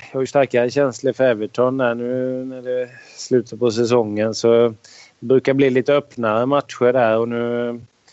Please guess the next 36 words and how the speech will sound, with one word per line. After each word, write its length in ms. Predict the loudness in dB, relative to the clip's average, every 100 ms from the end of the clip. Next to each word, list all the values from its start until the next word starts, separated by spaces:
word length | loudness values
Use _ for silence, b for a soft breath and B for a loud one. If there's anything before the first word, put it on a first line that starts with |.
| B B B _
nu... 640 | -8 -4 -2 -2 -2 -4 -8 -18 _ _
De 280 | -8 -4 -2
vill 160 | -2
säkert 360 | 0 0 2 2
avsluta 640 | 2 0 0 0 2 2
på 120 | 2
bästa 380 | 2 0 2 0
sätt. 220 | 2 0 0
Så 220 | 0 2
det 100 | 4
är 120 | 4
ju 160 | 2 2
lite 280 | 0 2 0
grann 160 | 0
sådär 200 | 0 0
man, 300 | 0 -6 -8
man 240 | -6 -8 -8
försöker 440 | -2 0 0 -2
ta 160 | -2 0
med 260 | 0 -2
sig 460 | -2 2 2 2 -2 b b b b b _
känslan 560 | 0 0 0 0 0 0
in 140 | -2
i 60 | 0
nästa 360 | -2 -2 -4
säsong. 380 | -2 -2 0 2
Jag 120 | 2
var 160 | 4 2
och 100 | 2
såg 240 | 2 0 -2 -6
mitt 220 | -6 -2 0
andra 340 | 0 2 2
gamla 400 | 2 2 2 2
lag 400 | 4 2 0 -6
i 520 | -12 -10 -10 -10 -12
Championship 720 | -4 -2 -2 -4 -10 -8 -10